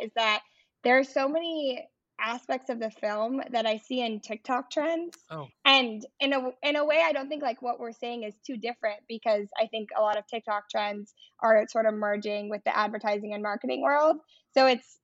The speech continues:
Speaker 1: I think, all sort of one and the same, but it's crazy, right? 'Cause this was a two thousand and one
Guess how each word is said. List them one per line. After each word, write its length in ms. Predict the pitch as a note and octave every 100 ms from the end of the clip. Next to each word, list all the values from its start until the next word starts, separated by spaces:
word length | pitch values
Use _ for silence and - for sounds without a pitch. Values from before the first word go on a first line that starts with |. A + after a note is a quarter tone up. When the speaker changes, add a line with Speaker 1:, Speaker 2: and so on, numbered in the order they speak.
| _
Speaker 1:
I 340 | - D#3 A#3+ A#3
think, 260 | C#4+ C4+ A#3+ -
all 260 | B3+ B3 C4
sort 220 | B3+ A#3
of 80 | A3+
one 180 | A#3
and 100 | A3+
the 80 | G#3+
same, 280 | - C4 B3+
but 120 | A3+
it's 140 | G#3+ -
crazy, 380 | D#4+ D#4 A#3
right? 200 | G#3+ A3 B3+
'Cause 100 | A#3
this 160 | B3 B3
was 140 | A#3
a 80 | A#3
two 180 | - A#3
thousand 380 | A3 A3 A3
and 160 | G#3 G#3
one 220 | G#3 G3+